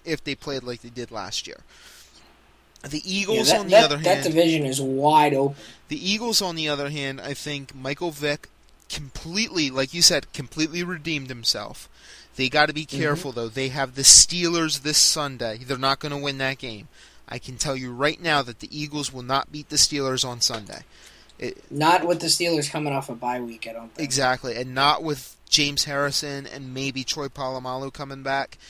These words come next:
Speaker 1: Vic is gonna go. Vic has been sacked or hit on a third of his dropbacks. A third of them,
Speaker 2: Mm-hmm.
Speaker 1: he's been hit. That, that, or two-thirds of them, I'm sorry.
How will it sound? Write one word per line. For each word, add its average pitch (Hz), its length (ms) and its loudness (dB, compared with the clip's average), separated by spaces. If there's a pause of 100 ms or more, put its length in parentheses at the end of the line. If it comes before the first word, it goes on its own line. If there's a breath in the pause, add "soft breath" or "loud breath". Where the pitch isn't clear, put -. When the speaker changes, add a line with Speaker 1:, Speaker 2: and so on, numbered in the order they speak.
(280 soft breath)
Speaker 1:
Vic 147 340 0
is 156 120 4
gonna 143 220 -2
go. 143 260 -4
Vic 147 280 0
has 160 180 -2
been 131 220 -8
sacked - 720 2 (840)
or 156 180 -4
hit 156 380 -2 (1040)
on 139 380 -4 (380)
a 131 60 -6
third 165 500 2
of 147 80 -2
his 131 200 -6
dropbacks. - 840 -2 (840)
A 135 100 -8
third 156 380 -2
of 135 120 -8
them, 131 180 -8
Speaker 2:
Mm-hmm. 131 100 -8
Speaker 1:
he's 151 200 -2
been 131 160 -6
hit. 131 400 -4 (560)
That, 131 280 -4
that, 139 200 -2
or 165 140 -2
two-thirds 147 580 -4
of 131 140 -12
them, 120 120 -16
I'm 117 120 -16
sorry. 120 340 -6